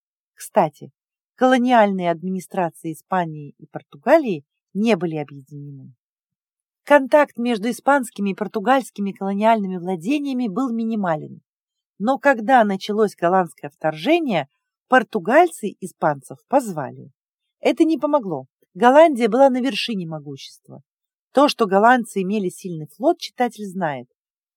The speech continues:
Да и до моей книги наверняка многие слышали. Но голландцы имели тогда еще отличное сухопутное войско. Героическая эпоха борьбы с могущественной Испанией была совсем недавним прошлым.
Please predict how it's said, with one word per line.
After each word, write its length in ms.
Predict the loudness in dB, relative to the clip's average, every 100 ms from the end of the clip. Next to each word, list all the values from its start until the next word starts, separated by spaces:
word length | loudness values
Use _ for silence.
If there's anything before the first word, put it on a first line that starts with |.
| _ _ -4
Да 140 | 2
и 80 | 2
до 140 | 2
моей 340 | 0 4 4 2
книги 340 | -2 -2 0
наверняка 540 | 0 0 0 0 2
многие 400 | 2 2 -2 -2
слышали. 640 | -6 -2 -2 -2 -6 -8 -10 _ _ _ -2
Но 160 | -2
голландцы 680 | 0 0 2 0 -4 -10 -14
имели 340 | -8 -2 -2 -2
тогда 320 | -4 -2 0
еще 280 | 0 2 0
отличное 500 | 0 -4 -6 -4 -4
сухопутное 880 | -4 -6 -4 -4 -6 -12 -6 -6 -4
войско. 560 | -4 -6 -8 _ -20 _ _ _ _
Героическая 800 | -6 2 4 2 0 -6 -6 -4
эпоха 320 | -4 -4 -6 -6
борьбы 480 | -6 -6 -2 -2 -2 _ _
с 140 | -4
могущественной 800 | 2 2 2 -4 -6 -14 -10 -10
Испанией 640 | -10 -2 2 4 2 -4 -6 _ _
была 220 | 4 4
совсем 440 | 6 2 2 2 4
недавним 520 | 2 4 4 2 -6
прошлым. 560 | -4 -6 -6 -18 -20